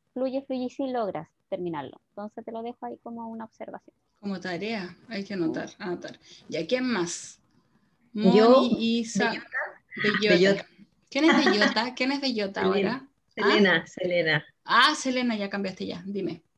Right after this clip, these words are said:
Speaker 3: Sí, no, es que el, el, mi equipo de trabajo, o sea, me pusieron Bellota. <laughs> Entonces,
Speaker 2: ¿Es de los monitos
Speaker 3: bueno.
Speaker 2: animados eso, la Bellota?
Speaker 3: Sí, sí, de la
Speaker 1: Súper,
Speaker 3: chica súper
Speaker 1: súper
Speaker 3: poderosa.
Speaker 1: poderosa,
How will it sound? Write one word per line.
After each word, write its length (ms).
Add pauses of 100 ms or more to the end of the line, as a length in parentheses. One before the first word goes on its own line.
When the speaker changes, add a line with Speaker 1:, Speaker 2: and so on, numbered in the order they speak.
(180)
Speaker 3:
Sí, 340
no, 140
es 60
que 240
el, 200
el, 420
mi 140
equipo 380
de 120
trabajo, 560
o 120
sea, 400 (340)
me 80
pusieron 320
Bellota. 480 (540)
<laughs> 560 (840)
Entonces, 460 (680)
Speaker 2:
¿Es 160
de 80
los 100
monitos 360
Speaker 3:
bueno. 80
Speaker 2:
animados 420
eso, 180
la 120
Bellota? 360
Speaker 3:
Sí, 440 (120)
sí, 380
de 160
la 300
Speaker 1:
Súper, 80
Speaker 3:
chica 200
súper 260
Speaker 1:
súper 140
Speaker 3:
poderosa. 440
Speaker 1:
poderosa, 440